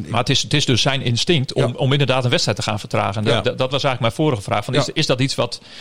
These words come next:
Speaker 2: wat hij, eh, van zijn, de coaches in zijn, eh, historie heeft meegemaakt? Of, eh, wat, wat, wat een school of een, een, een lezing kan zijn van, nou ja, eh, als je zo ver voor staat, dan moet je zorgen dat je dus inderdaad die klok opeet. Hè, eh,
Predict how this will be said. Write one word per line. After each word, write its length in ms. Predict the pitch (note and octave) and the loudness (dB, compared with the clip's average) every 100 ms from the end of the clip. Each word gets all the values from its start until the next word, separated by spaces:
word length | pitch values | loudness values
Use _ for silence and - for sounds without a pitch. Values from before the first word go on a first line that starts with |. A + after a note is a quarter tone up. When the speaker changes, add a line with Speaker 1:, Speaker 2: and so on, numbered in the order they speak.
| - | -6
Speaker 2:
wat 140 | - A#2+ | -4 -2
hij, 300 | A#2+ D3+ C3+ | 0 0 2
eh, 320 | B2 A#2+ A#2 | 4 4 2
van 200 | - B2 | 0 -2
zijn, 260 | A#2 C#3+ D3 | 0 -2 -2
de 140 | B2+ | -2
coaches 380 | - C#3+ - A2 | 2 2 2 0
in 140 | B2 | 0
zijn, 280 | A2+ B2+ C#3+ | 0 0 0
eh, 200 | C3 B2+ | 2 2
historie 500 | A#2+ B2+ - C#3+ C3+ | 2 2 2 2 4
heeft 140 | B2 | 2
meegemaakt? 560 | - B2+ C3 A#2+ C3 C#3 | 2 0 0 0 0 -2
Of, 200 | B2 - | -6 -2
eh, 220 | A#2 A2 | 0 2
wat, 180 | A2 A#2 | 0 -2
wat, 200 | A2+ - | -4 -2
wat 260 | A#2+ - - - - | -4 -4 -12 -16 -10
een 280 | - B2+ A#2 - - - | 2 2 2 -4 -14 -8
school 420 | - - B2+ C3 | -4 0 0 0
of 140 | B2 | -2
een, 180 | A#2 A#2 | -4 -4
een, 220 | B2 A2+ A#2 | -6 -4 -4
een 180 | A2+ G#2 - - - | -6 -8 -16 -20 -4
lezing 440 | A#2 B2 B2+ B2+ | 0 2 2 0
kan 160 | - A#2 | 0 0
zijn 320 | A#2 A2+ A#2 | 0 0 -2
van, 200 | - A2+ | -2 -2
nou 120 | A#2 | 0
ja, 220 | A#2+ G#2 - A#2 A2 | 0 -2 -4 -4 -4
eh, 60 | |
als 120 | - - | -4 -2
je 60 | |
zo 160 | A2+ C3 | 0 2
ver 180 | C3 A#2 | 2 0
voor 220 | C#3+ C#3+ | 2 2
staat, 180 | C3 A#2+ | 0 0
dan 100 | A#2+ | -2
moet 100 | A#2 | -2
je 60 | |
zorgen 260 | B2+ C3+ B2+ | 0 0 0
dat 160 | A#2 | -2
je 120 | - A2+ | -2 -2
dus 140 | A2+ | 0
inderdaad 340 | A2+ A2+ A2+ | -2 0 -2
die 100 | A2 | -2
klok 200 | - D3+ | -4 -2
opeet. 360 | A2+ G#2+ G#2 G2+ - - - - - - - - | -2 -2 -4 -6 -14 -20 -20 -20 -20 -20 -20 -2
Hè, 160 | A#2+ E3 | 2 2
eh, 520 | A2+ A2 A2 G#2+ | 4 2 2 0